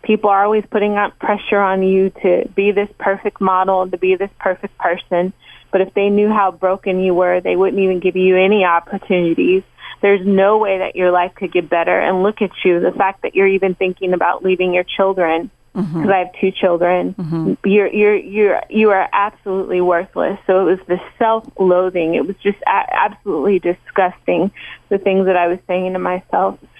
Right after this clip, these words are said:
Speaker 1: And I, um, I wasn't crying. I wasn't weeping. I just, I couldn't hear anything. I, I checked out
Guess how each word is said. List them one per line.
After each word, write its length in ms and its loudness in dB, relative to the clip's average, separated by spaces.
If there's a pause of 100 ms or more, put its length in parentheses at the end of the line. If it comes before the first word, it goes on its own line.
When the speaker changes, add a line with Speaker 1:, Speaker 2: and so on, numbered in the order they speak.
(460)
Speaker 1:
And 200 2
I, 320 2 (260)
um, 460 0
I 260 0
wasn't 540 -2
crying. 440 0
I 80 2
wasn't 360 2
weeping. 680 0
I 200 0
just, 280 -2
I 120 0
couldn't 440 0 (100)
hear 320 2
anything. 640 0 (840)
I, 560 4 (180)
I 400 0 (140)
checked 300 -2
out 360 0